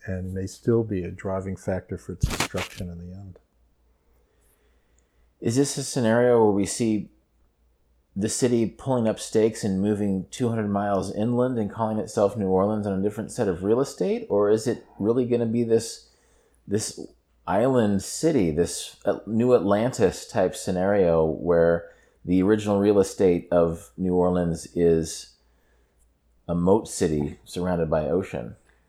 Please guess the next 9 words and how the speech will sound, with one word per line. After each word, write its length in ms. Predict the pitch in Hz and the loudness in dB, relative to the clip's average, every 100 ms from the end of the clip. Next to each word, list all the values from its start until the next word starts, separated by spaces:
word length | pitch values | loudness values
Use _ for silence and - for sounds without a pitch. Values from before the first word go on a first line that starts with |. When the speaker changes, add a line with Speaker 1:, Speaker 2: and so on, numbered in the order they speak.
| _ _ _ _ _ | _ _ _ _ _
Speaker 1:
Three 260 | - - 170 | -6 4 6
years 260 | 151 143 147 | 8 4 2
ago, 160 | 143 | 0
the 100 | 135 | 2
United 440 | 113 113 120 123 120 | 2 2 0 0 -4
States 760 | - 120 110 104 - - - _ - | -2 4 4 2 -6 -14 -16 _ -12
paid 540 | - 151 131 104 95 | 4 8 8 6 -2
to 120 | - | -10
move, 640 | 107 98 110 113 110 110 | -6 0 4 4 4 0